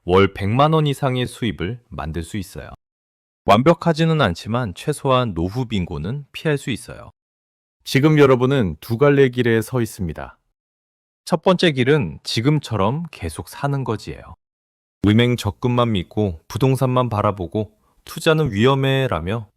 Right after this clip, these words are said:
아무것도 하지 않는 길이에요. 이 길의 끝은 뻔해요. 십 년 후 은퇴할 때 턱없이 부족한 노후 자금 때문에 자녀들에게 손을 벌리게 될 거예요. 두 번째 길은 지금부터 변화하는 거지예요.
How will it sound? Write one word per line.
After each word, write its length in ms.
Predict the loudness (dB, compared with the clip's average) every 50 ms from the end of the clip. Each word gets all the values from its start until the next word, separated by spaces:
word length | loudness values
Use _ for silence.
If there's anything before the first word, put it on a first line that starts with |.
| _ _ _
아무것도 600 | _ -4 -2 0 0 0 0 -2 -4 -4 -4 -6
하지 320 | -6 -6 -8 -6 -2 0
않는 320 | 0 0 0 -2 -2 -4 -4
길이에요. 480 | -4 -6 -6 -6 -8 -10 -10 -12 -12 -14 _ _ _ _ _ _ _ _ _ _ _ _ -4
이 240 | 0 0 0 -2 -4
길의 300 | -6 0 2 2 2 2
끝은 460 | -2 -6 -8 -6 -4 -4 -4 -2 0
뻔해요. 480 | 0 0 0 0 -4 -6 -8 -10 -14 -20 _ _ _ _ _ _ _ _ _ _ _ _ _ _ _ _ _
십 220 | -14 -4 0 2
년 240 | 4 4 4 4 4
후 120 | 4 4 4
은퇴할 400 | 2 2 0 0 0 0 0 0
때 260 | 0 -2 -2 -2 -6 -12 _ _ _ -12
턱없이 440 | -10 -2 -2 -2 -2 -2 -4 -6
부족한 600 | -6 -6 -6 -6 -6 -6 -4 -4 -2 -2 -2 -2 -2
노후 240 | 0 0 0 0 0
자금 260 | 0 0 0 -2 -4
때문에 460 | -4 -6 -8 -8 -8 -8 -8 -10 -12 -16 _ _ _ _
자녀들에게 880 | -14 -10 -6 -4 -2 -2 -2 -4 -6 -6 -8 -8 -10 -10 -10 -10 -12 -14
손을 380 | -16 -10 -6 -4 -2 -2 -4
벌리게 420 | -4 -6 -10 -8 -6 -4 -4 -2 -2
될 160 | -2 -4 -6
거예요. 360 | -6 -6 -8 -8 -8 -10 -12 -16 _ _ _ _ _ _ _ _ _ _ _ _ _ 0
두 100 | 2 4
번째 340 | 4 4 4 4 2 0
길은 400 | 2 2 2 2 2 2 0 -2 -4
지금부터 840 | -4 -4 -4 0 2 2 2 2 0 -2 -6 -4 0 0 0 0 0
변화하는 680 | -4 -4 -2 0 2 4 4 4 4 2 0 -2 -2
거지예요. 480 | -2 -4 -4 -4 -6 -10 -12 -12 -14